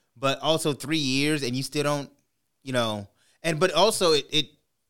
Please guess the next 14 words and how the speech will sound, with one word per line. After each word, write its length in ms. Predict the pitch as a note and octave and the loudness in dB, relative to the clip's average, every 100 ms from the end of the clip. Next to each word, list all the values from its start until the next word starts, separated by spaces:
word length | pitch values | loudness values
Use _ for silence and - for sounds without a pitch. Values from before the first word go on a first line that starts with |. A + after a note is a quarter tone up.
| _ _ _ _ _ _ _ | _ _ _ _ _ _ _
I 80 | C3+ | -4
think, 240 | D3+ C#3+ | -2 -4
again, 320 | C3+ C#3 A#2 | -2 -2 -2
we're 80 | G#2+ | -6
gonna 180 | A#2 B2 | -6 -6
have 120 | A2 G#2+ | -6 -6
to 80 | |
help, 160 | A#2+ B2+ - _ _ A#2+ | -8 -8 -16 _ _ -20
we 100 | A2+ | -12
can 320 | A#2+ G#2 F#2+ - | -8 -8 -12 -6
delve 240 | A#2+ A2+ | -6 -4
in 60 | A2+ | -8
this 180 | G#2 | -8
la-, 160 | G#2+ | -8